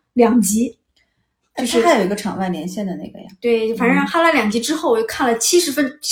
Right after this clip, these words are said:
Speaker 1: 快八十分钟的纯享版。
Speaker 2: 哦。
Speaker 1: 我不知道你是怎么看的啊，
Speaker 2: 我，
Speaker 1: 我就
Speaker 2: 我是看哈拉的。
Speaker 1: 啊，你爱看哈拉对吧？反正前面哈拉了两集，然后我就，后来我基本上比较专心的是看了那个快八十分钟的纯享版，就纯唱歌，我连串词都没看。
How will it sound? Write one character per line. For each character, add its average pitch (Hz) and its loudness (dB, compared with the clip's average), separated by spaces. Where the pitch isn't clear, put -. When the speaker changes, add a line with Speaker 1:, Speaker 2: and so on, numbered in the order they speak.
Speaker 1:
快 294 0
八 294 -2
十 311 -6
分 262 -2
钟 269 2
的 240 2
纯 240 2
享 226 0
版。 208 -2
Speaker 2:
哦。 185 -4
Speaker 1:
我 226 4
不 240 4
知 262 6
道 254 6
你 233 4
是 247 -2
怎 240 0
么 208 -2
看 214 -4
的 - -6
啊， - -8
Speaker 2:
我， 196 -2
Speaker 1:
我 233 8
就 - 6
Speaker 2:
我 202 2
是 240 -4
看 196 -4
哈 185 -4
拉 170 -4
的。 180 -10
Speaker 1:
啊， 214 -6
你 226 -2
爱 233 2
看 233 -4
哈 240 -4
拉 240 2
对 240 2
吧？ 220 -4
反 208 -8
正 220 -6
前 262 -4
面 285 2
哈 302 0
拉 302 4
了 285 2
两 202 -2
集， 208 -12
然 220 -4
后 240 0
我 233 6
就， 226 2
后 359 2
来 320 4
我 214 -2
基 302 -4
本 240 0
上 190 -6
比 240 -4
较 240 0
专 233 2
心 254 -2
的 254 0
是 247 -2
看 262 -4
了 226 -2
那 214 -6
个 208 -12
快 - -10
八 262 -6
十 - -10
分 262 0
钟 254 4
的 247 4
纯 220 -2
享 214 -2
版， 208 -8
就 220 -2
纯 226 2
唱 254 2
歌， 208 -6
我 220 -2
连 240 4
串 320 -2
词 240 -4
都 262 0
没 233 -2
看。 - -20